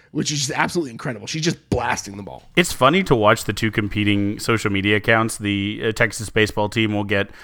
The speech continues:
Speaker 2: uh, someone dumb enough to run on Silas, and they'll tweet out, "Don't run on Silas." And then, uh, Katie will throw somebody out, uh, on the softball diamond, and they'll tweet out, "Don't run on Katie." It's funny to just have two absolute aces behind the plate throwing people out. And, and, uh,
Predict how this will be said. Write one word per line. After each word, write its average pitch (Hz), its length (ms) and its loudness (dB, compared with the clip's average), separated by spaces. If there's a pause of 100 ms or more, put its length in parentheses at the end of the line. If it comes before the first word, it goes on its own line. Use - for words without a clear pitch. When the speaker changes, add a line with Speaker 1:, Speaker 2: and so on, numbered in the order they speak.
(200)
Speaker 2:
uh, 113 160 -4
someone 113 320 0
dumb 104 140 4
enough 107 180 4
to - 80 -2
run 104 140 4
on 107 120 2
Silas, 101 360 2
and 101 80 -4
they'll 101 120 0
tweet 117 240 0
out, 113 260 2 (320)
"Don't 95 220 -2
run 107 160 6
on 127 120 6
Silas." 127 460 4
And 104 240 0
then, 107 320 0
uh, 101 420 4
Katie 110 300 2
will 107 140 -2
throw 107 160 2
somebody 104 420 2
out, 101 240 4
uh, 107 220 4
on 104 240 4
the 107 60 0
softball 113 420 4
diamond, 110 340 2
and 104 160 -4
they'll 98 140 -2
tweet 107 240 0
out, 104 180 4 (240)
"Don't 92 200 -2
run 107 140 4
on 127 140 6
Katie." 135 340 2
It's 104 140 -2
funny 117 260 6
to 104 120 -6
just 101 140 -6
have 104 220 4
two 135 320 -4
absolute 107 640 -2
aces 101 480 -2 (300)
behind 104 280 4
the 101 40 0
plate 101 280 0
throwing 101 220 0
people 98 300 -2
out. 95 220 4
And, 98 260 -2
and, 98 400 -2
uh, 92 360 0